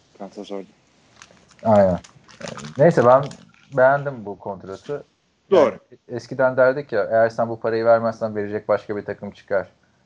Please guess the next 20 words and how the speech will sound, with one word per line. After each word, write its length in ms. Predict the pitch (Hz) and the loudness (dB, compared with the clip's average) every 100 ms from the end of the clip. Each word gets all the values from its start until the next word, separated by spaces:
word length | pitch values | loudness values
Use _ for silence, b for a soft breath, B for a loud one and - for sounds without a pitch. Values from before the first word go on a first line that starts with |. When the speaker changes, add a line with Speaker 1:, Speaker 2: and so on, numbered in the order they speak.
| _ _ | _ _
Speaker 2:
Herhalde 540 | 127 117 98 101 127 127 131 - | 2 4 4 2 -2 -4 -12 -8
Speaker 1:
Hı 80 | 127 | -4
hı. 60 | |
Speaker 2:
N 80 | 117 | -2
F 100 | 113 | 0
L'deki 260 | 104 101 - | 0 -2 -8
takımların 600 | 113 - 101 110 131 175 _ - _ - - | -10 -8 -8 -6 -8 -12 _ -20 _ -20 -14
otuz 320 | 85 117 - | -10 -10 -10
iki 160 | 117 - | -12 -8
takımdan 440 | 104 95 110 131 | -10 -6 -2 -2
yirmisi 480 | 123 123 117 92 - | -2 -4 -6 -10 -10
falan 280 | 92 117 139 | -4 -2 -4
ister 400 | 123 - 113 104 | -8 0 2 2
Deshaun 300 | 90 - 87 | -2 -12 -18
Watson'ı. 400 | 85 _ _ - - | -18 _ _ -20 -2
Speaker 1:
Tabii 240 | 165 107 - _ | 0 0 -6 _
tabii. 260 | 123 104 _ _ - | -14 -14 _ _ -10
Bulamayan 380 | 147 139 131 120 | -6 -4 -6 -8
çok 300 | - 143 _ | -10 -14 _
var. 320 | - - _ | -20 -20 _